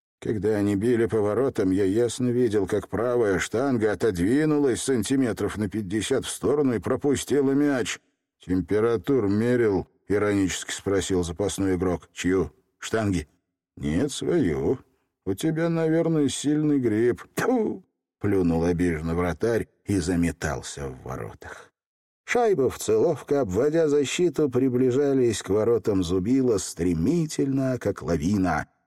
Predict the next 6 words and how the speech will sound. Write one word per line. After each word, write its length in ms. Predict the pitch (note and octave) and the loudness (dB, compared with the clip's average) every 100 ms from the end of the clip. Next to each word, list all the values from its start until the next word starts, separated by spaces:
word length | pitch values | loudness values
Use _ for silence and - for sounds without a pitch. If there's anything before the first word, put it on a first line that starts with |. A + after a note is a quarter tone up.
| - | -8
Бац! 460 | D3 D4 - - - - | 0 0 0 -6 -14 -14
Второй 600 | - - A2+ - G3+ G#3 | -6 -2 0 2 2 2
гол 320 | E2 F#2+ F3+ | 0 0 0
за 180 | A#2+ A2+ | 0 -2
три 140 | D3+ | 0
минуты. 480 | F#3 G#3 G#3+ - E2 | 0 0 0 -2 -2